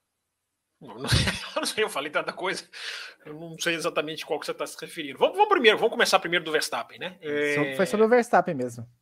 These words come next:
Speaker 1: é, eu acho que o Verstappen, é, deu mais um,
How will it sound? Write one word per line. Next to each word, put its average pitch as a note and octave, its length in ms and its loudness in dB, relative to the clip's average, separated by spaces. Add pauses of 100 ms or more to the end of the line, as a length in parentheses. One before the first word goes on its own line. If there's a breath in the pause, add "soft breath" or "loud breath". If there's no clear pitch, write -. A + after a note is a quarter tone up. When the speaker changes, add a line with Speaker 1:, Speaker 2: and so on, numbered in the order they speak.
(760 soft breath)
Speaker 1:
é, C3+ 360 -8
eu D3+ 60 4
acho E3 120 2
que G#3+ 60 -4
o G3 40 -6
Verstappen, F#3 760 2 (600)
é, C3+ 460 -8 (1400)
deu G#3 240 8
mais C4+ 260 8
um, C#3+ 300 -8